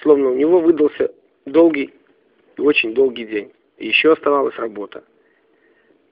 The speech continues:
Над головой высыпали уже тысячи звёзд, и прямо у меня в ногах появились новые. "И так здесь бывало всегда", — подумал я, и вспомнил фразу, которую произносила Мелинда,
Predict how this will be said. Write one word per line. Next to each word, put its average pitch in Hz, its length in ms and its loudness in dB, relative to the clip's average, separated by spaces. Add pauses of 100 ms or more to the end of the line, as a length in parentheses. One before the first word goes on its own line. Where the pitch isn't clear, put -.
(120)
Над 139 160 -4
головой 175 400 6
высыпали 160 400 0
уже 147 180 2
тысячи 160 360 -4
звёзд, 127 380 0 (400)
и 143 80 -10
прямо 175 300 2
у - 20 4
меня 160 200 4
в - 20 2
ногах 151 320 0
появились 135 580 -2
новые. 110 420 -6 (1300)
"И - 60 -12
так 190 280 2
здесь 156 220 -4
бывало 135 340 0
всегда", — 113 460 -8
подумал 107 400 -8
я, 104 240 -12
и - 80 -18
вспомнил 156 420 -2
фразу, 151 340 0
которую 123 380 -4
произносила 120 540 -4
Мелинда, 107 500 -6